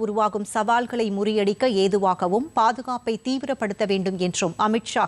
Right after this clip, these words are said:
கேட்டுக்கொண்டார். குறிப்பாக டிஜிட்டல் அச்சுறுத்தல்களை முறியடிக்க ஏதுவாக த-, தகவல் தொழில்நுட்ப உட்கட்டமைப்பு வசதிகளை மேம்படுத்த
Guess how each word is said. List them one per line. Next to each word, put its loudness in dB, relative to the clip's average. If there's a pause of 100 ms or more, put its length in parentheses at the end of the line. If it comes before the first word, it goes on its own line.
கேட்டுக்கொண்டார். 0 (460)
குறிப்பாக 2
டிஜிட்டல் -2 (100)
அச்சுறுத்தல்களை -2 (120)
முறியடிக்க 2 (160)
ஏதுவாக 0 (120)
த-, 2 (280)
தகவல் 0
தொழில்நுட்ப 0 (100)
உட்கட்டமைப்பு -2
வசதிகளை 0 (100)
மேம்படுத்த 2